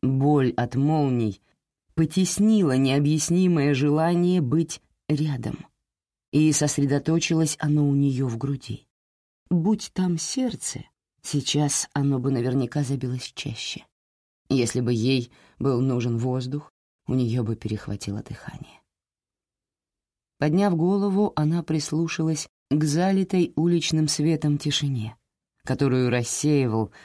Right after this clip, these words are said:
только его тихий храп. Он был первым живым существом,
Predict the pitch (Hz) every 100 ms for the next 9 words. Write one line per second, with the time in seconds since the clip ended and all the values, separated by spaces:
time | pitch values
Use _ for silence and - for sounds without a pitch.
0 | - - 139 143 135 127 123 - 123 127
1 | 117 - 123 104 _ - _ _ _ _
2 | _ _ _ _ _ 160 160 185 180 165
3 | 180 190 208 175 175 196 196 180 208 -
4 | 240 170